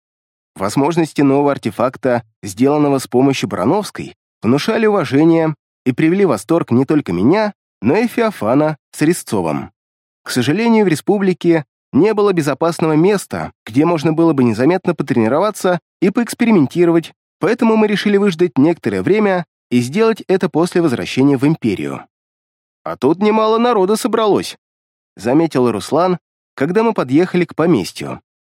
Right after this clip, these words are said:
«Не думал, что ты здесь так известен. Или все дело в твоей невесте и прибывшие это ее родственники и друзья? Иван и Марго, вообще-то,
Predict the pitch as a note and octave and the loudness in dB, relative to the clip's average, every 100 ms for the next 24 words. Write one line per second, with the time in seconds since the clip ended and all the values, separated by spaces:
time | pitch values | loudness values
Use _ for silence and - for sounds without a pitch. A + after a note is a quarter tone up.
0 | _ _ _ - C#3 C3 A#2+ E3 F#3+ G#3+ | _ _ _ -2 0 2 2 0 0 -2
1 | G#3 F3+ F#3+ F#3 F#3+ F3+ E3+ E3+ F3+ - | -2 -2 0 -2 -2 -2 -2 0 -2 0
2 | F3 - _ _ _ _ _ - D#3 D#3+ | -2 -2 _ _ _ _ _ 0 0 2
3 | E3+ D3 E3 D3+ - C3+ A#2 A#2+ G3+ - | 0 2 2 0 2 2 4 2 0 -4
4 | - D#2 _ _ - C#3+ D3 F#2+ B2+ E3 | -8 -14 _ _ -2 0 0 2 0 0
5 | - E3+ D#3+ C#3+ A#2+ G#2+ A2 - D#3 D#3 | 2 2 2 2 2 2 -2 0 0 0
6 | C#3+ G#2+ G2 E2+ G2+ G#3 - _ _ _ | -2 -2 -4 -4 -2 -2 -6 _ _ _
7 | _ _ _ _ D#3 D3 E3 D#3 C3+ A#2 | _ _ _ _ 0 2 2 2 0 0
8 | F3+ B3+ F#3+ - B2+ G#2 F#2 | 0 0 -2 -4 -6 -4 -8